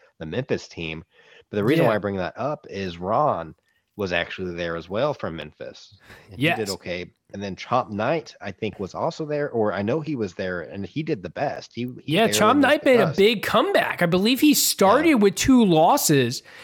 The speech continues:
Speaker 2: and ended up coming
Speaker 1: Mm-hmm.
Speaker 2: back with, like, a six three finish.
Speaker 1: Yeah.
Speaker 2: So
Speaker 1: So just
Speaker 2: started off
Speaker 1: barely
Speaker 2: rough
Speaker 1: missed.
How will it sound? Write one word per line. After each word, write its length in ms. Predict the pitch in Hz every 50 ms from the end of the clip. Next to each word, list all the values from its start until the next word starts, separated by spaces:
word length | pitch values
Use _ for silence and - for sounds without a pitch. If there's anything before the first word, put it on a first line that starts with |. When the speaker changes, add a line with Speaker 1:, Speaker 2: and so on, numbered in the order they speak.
| - -
Speaker 2:
and 120 | 165 165 175
ended 300 | 170 180 214 233 285 277
up 160 | 269 - -
coming 280 | - 226 226 233 226 196
Speaker 1:
Mm-hmm. 40 | 160
Speaker 2:
back 260 | 160 180 208 214 -
with, 120 | 226 - -
like, 160 | 202 185 -
a 40 | 160
six 460 | - - - - 214 214 - - -
three 340 | - - 190 196 202 202 185
finish. 720 | - - 196 214 269 254 - - - - - - - - _ _ _ _ _ _ _ _ _ _ _ _ _
Speaker 1:
Yeah. 260 | 87 87 82 78 69 64
Speaker 2:
So 200 | - - - 170
Speaker 1:
So 40 | 165
just 100 | - -
Speaker 2:
started 420 | - - 202 208 240 240 254 247 233
off 200 | 233 240 233 160
Speaker 1:
barely 140 | 156 156 170
Speaker 2:
rough 240 | 185 220 233 247 -
Speaker 1:
missed. 400 | 98 90 165 - - - -